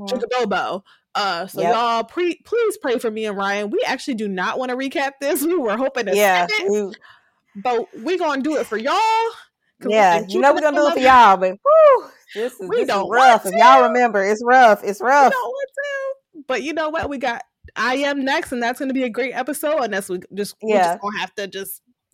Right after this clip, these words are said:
Speaker 1: get it
Speaker 2: We, we
Speaker 1: together
Speaker 2: just
Speaker 1: for
Speaker 2: slowly, we slowly reeling it out. So we have to get to those, to those heavy ones. But yeah, so we got one, we got another fun one coming up, and then it's about to get real.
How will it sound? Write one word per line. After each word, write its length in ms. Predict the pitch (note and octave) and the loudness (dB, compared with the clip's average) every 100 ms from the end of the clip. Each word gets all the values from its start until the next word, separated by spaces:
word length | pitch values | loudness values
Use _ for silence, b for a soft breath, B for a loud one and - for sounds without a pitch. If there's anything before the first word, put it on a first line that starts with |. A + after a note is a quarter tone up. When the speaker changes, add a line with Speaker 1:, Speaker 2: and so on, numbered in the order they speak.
| G#3 | -18
Speaker 1:
get 220 | F#3 B3 | -10 -6
it 60 | C4+ | -4
Speaker 2:
We, 60 | B3 | -2
we 40 | |
Speaker 1:
together 260 | C4+ C#4 B3+ | -2 0 0
Speaker 2:
just 100 | C4 | 0
Speaker 1:
for 60 | A#3 | 4
Speaker 2:
slowly, 340 | A#3+ A3+ A3 | 4 4 2
we 120 | G3+ A3 | -2 -6
slowly 420 | - B3 A#3+ A#3 | 2 4 6 4
reeling 320 | A3+ A3+ A3 | 4 4 4
it 80 | G#3+ | 4
out. 360 | A3 G#3 F3 F#3+ | 6 6 4 -2
So 80 | A3 | -2
we 100 | A3 | 0
have 100 | G#3 | -2
to 60 | |
get 160 | G3+ G3+ | -4 -6
to 80 | G#3+ | 0
those, 340 | G#3 G3 F#3+ | 0 -2 -6
to 80 | - | -4
those 240 | G#3 G3+ G3+ | 0 0 0
heavy 260 | A3+ G#3+ | -2 -2
ones. 400 | G3+ F#3+ F3 F3 | -4 -2 -2 -4
But 100 | G#3 | -8
yeah, 340 | F3+ F3 F3 F#3+ | -6 -4 -4 -8
so 140 | - F#3+ | -12 0
we 80 | |
got 200 | A#3 A#3+ | 6 6
one, 160 | A#3+ A#3 | 6 2
we 80 | B3+ | 2
got 140 | B3+ | 4
another 180 | C4+ C4+ | 4 2
fun 240 | - D4+ | 2 4
one 100 | D4 | 2
coming 220 | D4 E4+ F4 | 0 2 4
up, 240 | G4 F4+ | 4 4
and 80 | A3+ | 0
then 60 | C4 | -2
it's 100 | D4 | 0
about 120 | C#4 | -2
to 80 | C#4 | -2
get 100 | D4 | -4
real. 360 | D#4+ F#4 E4+ C#4+ | -4 -2 -2 -2